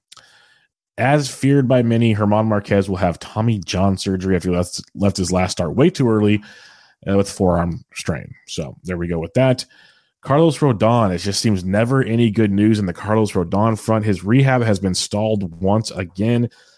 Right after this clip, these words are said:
And as Aaron Boone put it, he can't get over the hump. So this is not good for Rodon. He's basically just kinda shut down, and he's in, uh,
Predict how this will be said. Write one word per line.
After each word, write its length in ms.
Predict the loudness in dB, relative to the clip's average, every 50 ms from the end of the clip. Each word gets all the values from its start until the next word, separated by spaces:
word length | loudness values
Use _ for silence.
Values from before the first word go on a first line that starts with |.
| _ _
And 140 | -2 0 0
as 120 | 0 0 -2
Aaron 340 | -2 0 0 2 2 2 2
Boone 320 | 2 2 2 2 0 0
put 220 | 0 0 2 2
it, 200 | 2 2 0 -4 -10 _ _ _ _ _ _ _
he 140 | _ -6 -6
can't 440 | -6 -4 -2 0 2 2 0 0 -4 -4 _
get 160 | 0 0 0
over 420 | 2 2 2 2 2 2 0 0 -2 -6
the 200 | -4 -2 -2 -2
hump. 380 | 0 -2 -4 -6 -6 -8 _ -20 -20 _ _ _ _ _ _ _
So 140 | -8 -4 -2
this 140 | -2 0
is 100 | 0 0
not 220 | 0 0 0 0 0
good 180 | 0 -2 0
for 180 | 0 0 0 2
Rodon. 220 | 2 0 0 -2
He's 100 | -2 -4
basically 500 | -4 -4 -4 -4 -4 -4 -4 -2 0 0 0
just 200 | 0 -2 -4 -4
kinda 220 | -4 -4 -2 -4
shut 280 | -2 -2 -2 -2 -2 0
down, 340 | 0 0 0 2 2 2 0
and 80 | 0
he's 140 | 0 -2 -2
in, 160 | -2 0 0
uh, 120 | -2 -2